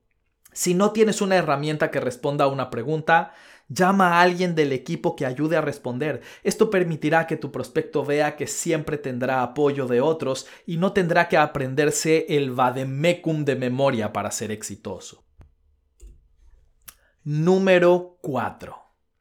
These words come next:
Esto es algo en lo que puedo ser importante.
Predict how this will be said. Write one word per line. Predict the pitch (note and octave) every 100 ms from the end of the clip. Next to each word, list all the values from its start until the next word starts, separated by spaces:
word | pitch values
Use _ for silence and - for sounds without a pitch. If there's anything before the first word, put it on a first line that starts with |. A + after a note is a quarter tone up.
| _ _ _
Esto | B2+ F3 - F#3 D#3+
es | C#3 -
algo | D3 D#3 D3+ D#3+
en | D3+
lo | C3 A#2+
que | -
puedo | A#2 - C#3 D3+ C3+ C#3+
ser | C#3+ - A#2+ B2
importante. | C3 C3 B2+ A#2+ A2 A2 G2+ F2+ F#2+ -